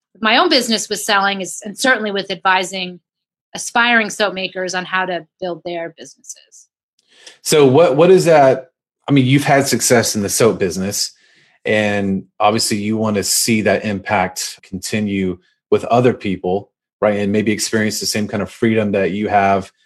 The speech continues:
Speaker 2: uh, in the business that you built and with the scale. Tell us a little bit about, like, what your vision is and your desire, uh, from what your experience in building a successful business,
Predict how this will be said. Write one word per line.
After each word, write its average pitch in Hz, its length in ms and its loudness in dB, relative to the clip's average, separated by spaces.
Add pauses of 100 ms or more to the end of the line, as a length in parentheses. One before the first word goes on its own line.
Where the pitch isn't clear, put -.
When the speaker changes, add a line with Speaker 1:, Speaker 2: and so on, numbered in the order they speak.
(220)
Speaker 2:
uh, 92 240 4
in 95 80 0
the 101 60 -2
business 95 320 -2
that 90 160 -2
you 113 160 4
built 107 420 4 (300)
and 110 260 2
with 101 160 0
the - 80 -6
scale. 101 720 4 (360)
Tell 180 140 4
us 214 140 4
a 220 40 4
little 196 140 8
bit 190 80 6
about, 139 460 4
like, 131 160 4
what 127 240 2
your 139 140 4
vision 120 360 2
is 120 300 4
and 104 180 -2
your 107 80 -2
desire, 101 800 2 (280)
uh, 104 100 0
from 113 200 2
what 107 200 2
your 139 360 6
experience 110 760 2
in 101 160 -6
building 113 340 2
a 98 40 -6
successful 101 540 -2
business, 95 800 -4